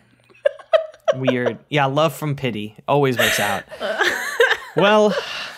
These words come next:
Speaker 2: I think that's a good place to end it on. I think if anyone has been listening this, uh, far, I'd love to hear what you actually thought of this book. Um,
Speaker 1: Definitely, yeah.
Speaker 2: especially if you liked it. Uh,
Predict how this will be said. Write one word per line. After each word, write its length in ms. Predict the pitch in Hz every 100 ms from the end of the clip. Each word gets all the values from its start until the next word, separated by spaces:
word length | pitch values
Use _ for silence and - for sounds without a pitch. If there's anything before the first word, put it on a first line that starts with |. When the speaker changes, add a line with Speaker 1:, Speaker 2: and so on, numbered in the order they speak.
| - - - -
Speaker 2:
I 100 | -
think 300 | - 196 -
that's 240 | 175 -
a 40 | 160
good 240 | 160 156
place 280 | 165 160 147
to 120 | 160
end 240 | 143 147 147
it 100 | 113
on. 300 | 101 101 95
I 200 | 117 117
think 500 | - 123 123 - - - - -
if 160 | 117
anyone 500 | 135 139 147 143 143
has 200 | 139 131
been 160 | 127 127
listening 560 | 120 127 - 131 123 117
this, 340 | 131 - - _
uh, 280 | - 113 107
far, 480 | - - 123 143 165
I'd 220 | 131 139
love 200 | 160 190
to 80 | 190
hear 500 | 180 175 170 160 156 151 - _ _
what 200 | 123 117
you 340 | 127 147 151
actually 420 | 117 117 - 101
thought 400 | 104 - 90 90
of 160 | 95 87
this 240 | 78 -
book. 460 | - 67 50 - - _
Um, 320 | 101 92 92
Speaker 1:
Definitely, 640 | 190 156 - 160 170 196 -
yeah. 300 | 190 165 208 - - -
Speaker 2:
especially 580 | 139 - 214 226 240
if 140 | 214 190
you 80 | 170
liked 320 | 131 110 -
it. 220 | 85 64 -
Uh, 280 | 117 104